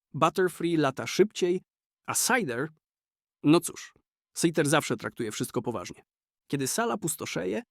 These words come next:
siadamy wszyscy razem. Ja na stołeczku, Weedle pełzają obok, Caterpie wspina się po mojej nodze, a Butterfree krąży nad głową. „Widzicie?” mówię do nich. „Może trenerzy są słabi, ale wy jesteście wspaniali”.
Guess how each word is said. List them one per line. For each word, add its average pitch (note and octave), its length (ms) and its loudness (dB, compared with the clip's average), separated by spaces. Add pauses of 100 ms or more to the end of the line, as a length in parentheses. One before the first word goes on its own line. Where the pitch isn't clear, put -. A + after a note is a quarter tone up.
(200)
siadamy B3 340 -2
wszyscy G#3 300 -2
razem. F3 340 0 (460)
Ja B2+ 180 -2
na A#2 100 -6
stołeczku, - 580 0 (260)
Weedle D3+ 320 2
pełzają C3 540 0
obok, D3+ 320 -4 (300)
Caterpie C3+ 440 0
wspina C#3+ 400 -2
się B2+ 140 -4
po C3 100 0
mojej C3 280 0
nodze, D#3+ 300 2 (280)
a C3 100 -2
Butterfree F#3 680 0
krąży E3 380 2
nad C#3+ 180 0
głową. A#2 380 -6 (480)
„Widzicie?” E3 460 -4 (460)
mówię B2+ 260 -2
do C3 180 0
nich. - 260 -10 (360)
„Może C4 240 2
trenerzy D4 520 -2
są A3 280 2
słabi, G3+ 580 0 (280)
ale D3 220 4
wy E3 300 4
jesteście A#3 500 -4
wspaniali”. G3+ 580 -4